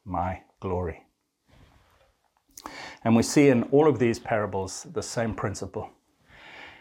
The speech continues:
God has given us so many things. He's given us a vineyard with a winepress and a tower and a hedge around it.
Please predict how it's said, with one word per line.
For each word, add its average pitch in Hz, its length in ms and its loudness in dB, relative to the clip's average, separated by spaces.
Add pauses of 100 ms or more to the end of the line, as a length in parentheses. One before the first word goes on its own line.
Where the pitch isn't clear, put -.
(160)
God 156 180 6
has 143 160 4
given 113 380 4
us - 340 -6 (260)
so - 260 0
many 117 200 2
things. 92 360 -10
He's 110 180 -8
given 123 280 2
us 123 160 -2
a 104 60 -2
vineyard 120 540 2
with 101 140 -8
a 95 60 0
winepress 110 680 0
and 95 100 -4
a 87 60 -2
tower 117 540 -2 (400)
and 98 140 -4
a 85 60 -6
hedge 110 360 0
around 101 400 0
it. 90 160 -10